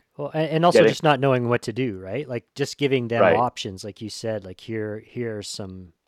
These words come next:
Speaker 1: options that maybe that they didn't think of or they didn't consider," but, uh,
Speaker 2: Right,
Speaker 1: yeah.
Speaker 2: right.
Speaker 1: Yeah.
Speaker 2: Exactly.
Speaker 1: Yeah. Have you, have you had to deal with any,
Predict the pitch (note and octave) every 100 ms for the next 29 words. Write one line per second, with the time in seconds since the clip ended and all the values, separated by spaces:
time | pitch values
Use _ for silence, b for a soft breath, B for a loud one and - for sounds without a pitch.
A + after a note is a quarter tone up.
0 | - A2+ - G#2 F#2+ G2 - b b _
1 | B2 A#2+ G#2 G#2 - - A2+ G#2 F#2+ F2
2 | - B2 A#2+ F2+ F#2 G2 G2+ F#2 F#2+ -
3 | B2+ F#2+ F#2+ F2+ F2+ _ - F#2+ F#2 F#2+
4 | G2 E2 D#2+ _ - F2+ E2 D2 - _
5 | _ _ _ - E2+ F2 E2+ F#2 F2+ -
6 | _ - F#2+ _ b b b B2+ A2 A#2+
7 | A#2 A#2 A2+ A2 - B2 A#2+ B2+ C#3 B2+
8 | B2+ A#2+ A2+ A#2+ A#2 G#2+